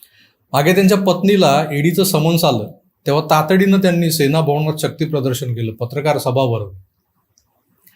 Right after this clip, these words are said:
भाजपामधल्या साडेतीन शहाण्यांना ते एक्सपोज करणार, आत जाणार असं काहीतरी बोलले खरे. आणि लोकांना वाटलं आता काहीतरी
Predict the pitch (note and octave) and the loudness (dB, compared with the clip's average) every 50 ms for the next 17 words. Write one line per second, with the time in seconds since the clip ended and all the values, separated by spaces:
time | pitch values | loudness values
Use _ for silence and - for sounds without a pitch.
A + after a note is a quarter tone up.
0 | _ - - - _ _ _ _ _ - B2+ A2+ A#2+ C3 C3+ C3 F3+ E3+ A3 A3 | _ -20 -20 -20 _ _ _ _ _ -8 -4 0 2 2 2 2 0 2 2 2
1 | G#3 G#3 G3 F3+ F#3+ F#3+ F#3 F#3 G3 F#3 - D3+ C3+ C#3 D3+ D#3+ D#3 F#3 F3+ E3 | 2 2 0 2 2 4 4 4 2 2 0 0 2 2 0 0 2 0 0 2
2 | - E3 C3+ C#3+ D3+ D3+ D3+ C#3+ B2 A2 G#2+ A2+ - - _ _ _ _ _ _ | 2 0 0 0 0 -2 -2 -4 -4 -6 -8 -10 -14 -20 _ _ _ _ _ _
3 | _ - D#3+ C#3+ C#3 C3+ - - - F3 E3 E3 E3 D#3+ D3 D3+ D3+ D3 A#2+ A2+ | _ -2 0 0 0 0 -2 -2 -2 -2 -2 0 0 0 0 0 0 0 -2 -4
4 | - - - _ _ _ _ _ _ _ _ _ - - _ _ _ _ _ _ | -6 -12 -18 _ _ _ _ _ _ _ _ _ -20 -20 _ _ _ _ _ _
5 | _ _ - - - C3 C3+ A#2 A#2 C3+ C3+ C#3 C3+ B2 A#2+ A#2 B2 C#3+ B2+ C#3 | _ _ -16 -4 -2 -2 -2 0 0 0 0 2 2 0 0 0 -2 -2 -2 0
6 | C3 C3 B2 C#3+ C#3 C3+ B2+ B2+ C3 C#3 D#3 D#3 D#3 D#3 D#3+ D#3 D#3+ - B2+ D3 | -2 -2 -2 -4 -4 -2 -2 -2 0 0 0 2 2 2 0 0 -2 -2 0 0
7 | E3 E3 D#3+ D3+ D#3 F3 F3 F#3 F#3+ F#3 F3 F#3 F#3 F#3+ G#3 F#3 E3+ F3 F#3 F3 | 2 2 2 2 2 2 2 4 4 2 2 2 2 2 2 2 2 2 0 -2
8 | - D#3 D3+ D3+ - E3+ F#3 F#3 F#3 F3 - - - - | 0 -2 0 0 0 2 2 2 2 0 -2 -6 -8 -10